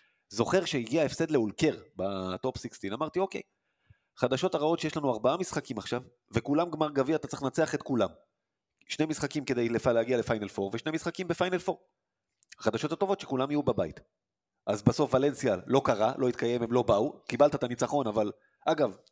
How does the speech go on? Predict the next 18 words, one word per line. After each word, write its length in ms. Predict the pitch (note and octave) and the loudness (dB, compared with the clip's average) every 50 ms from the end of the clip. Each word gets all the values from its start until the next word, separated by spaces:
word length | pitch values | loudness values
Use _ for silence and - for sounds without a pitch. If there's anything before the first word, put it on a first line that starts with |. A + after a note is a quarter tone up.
| _ | _
נזכיר 360 | - A#2 G#2+ - - C#3+ D3 D3 | -8 -6 -6 -6 -6 -4 -4 -2
את 60 | B2+ | -2
זה 80 | B2+ | -2
שוב, 220 | A#2+ - E3+ D#3 B2+ | 2 2 2 2 2
הניצחון 400 | A#2 A2+ A2 - A2+ - D3+ D3 | 0 -4 -6 -6 -4 -4 -4 -4
הטכני 480 | C#3 - D#3+ E3+ - - D3 D3+ D3 | -2 -2 -2 -2 -2 -4 -4 -4 -4
היה 160 | - A#2 A#2+ B2 | -2 0 0 0
בעוכרינו, 480 | B2+ A#2+ A2 A2+ B2+ C#3 D3+ D3+ C#3+ | 0 0 -2 -2 -4 -4 -4 -4 -4
כי 100 | - - | -4 -4
הם 80 | A#2+ A#2+ | -2 0
לא 80 | C3+ C3 | -2 -2
קיבלו 180 | - C#3 C3+ D3 | -2 -2 -4 -4
את 100 | C#3+ - | -4 -4
הנקודה 540 | B2 A2+ - - B2 A#2 C#3 C#3+ C3 C#3 C#3+ | -6 -6 -8 -8 0 4 4 4 4 2 -2
שהם 160 | - A#2+ A2+ | -6 -10 -12
נותנים 300 | A2+ A#2 - - C#3 B2+ | -12 -10 -8 -4 -2 -2
על 80 | A#2+ | 0
ההשתתפות. 520 | A#2 A#2 A2 - A#2+ - - - C#3+ - | 0 -2 -4 -6 -10 -8 -6 -6 -6 -6